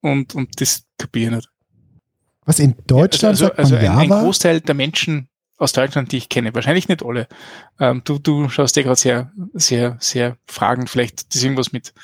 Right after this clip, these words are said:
Speaker 1: keine Ahnung, südlich von Weißwasser.
Speaker 2: Nee, du, du hast recht. Also ich hab das, ich höre das bei uns auch öfters, ja, höre ich auch öfters Java. Es geht, geht mir auch,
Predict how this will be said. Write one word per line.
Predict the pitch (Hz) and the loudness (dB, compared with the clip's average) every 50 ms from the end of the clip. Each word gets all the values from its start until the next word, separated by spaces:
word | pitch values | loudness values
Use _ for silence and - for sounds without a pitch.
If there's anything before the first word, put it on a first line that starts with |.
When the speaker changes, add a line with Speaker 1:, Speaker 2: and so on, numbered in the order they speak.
| - - - - - _ _ | -20 -20 -20 -20 -20 _ _
Speaker 1:
keine | - - 127 123 | -12 -10 -10 -8
Ahnung, | 123 127 117 | -8 -10 -12
südlich | - - 147 143 143 127 | -12 -14 -8 -8 -8 -8
von | - 127 120 | -8 -12 -12
Weißwasser. | 113 120 - 156 | -10 -8 0 2
Speaker 2:
Nee, | 151 160 180 185 | 4 6 6 6
du, | 175 190 185 190 | 6 6 6 6
du | 160 160 170 | 6 6 4
hast | 180 170 - - | 4 4 4 4
recht. | 170 175 165 - | 4 4 4 2
Also | 175 151 131 | 0 2 2
ich | 165 143 - | 2 4 4
hab | 175 180 - | 2 2 2
das, | - 165 151 | 0 -2 -2
ich | 180 151 - | -2 0 4
höre | 160 170 180 | 4 6 6
das | 185 180 - | 4 2 2
bei | - 151 | 0 0
uns | 170 165 165 - | 0 0 0 0
auch | 147 143 156 151 | 2 2 2 2
öfters, | 165 165 147 - - 143 135 127 | 2 -2 -2 0 2 2 2 2
ja, | 127 123 117 113 113 - | 2 2 2 0 0 0
höre | - 120 127 135 | 0 2 4 4
ich | 139 135 - 139 | 4 2 2 2
auch | 131 139 - | 0 2 0
öfters | 170 160 147 - - 143 139 | 0 -2 -2 0 0 0 2
Java. | - 135 135 143 147 147 156 160 160 | 2 2 4 4 4 4 4 4 4
Es | 151 - - | 2 0 0
geht, | - 135 135 - _ - - - _ _ _ - _ | -2 -2 -2 -2 _ -20 -20 -20 _ _ _ -20 _
geht | - 131 127 127 | 2 2 4 4
mir | 127 131 135 135 | 4 4 4 4
auch, | 139 151 147 - - | 2 2 2 -2 -8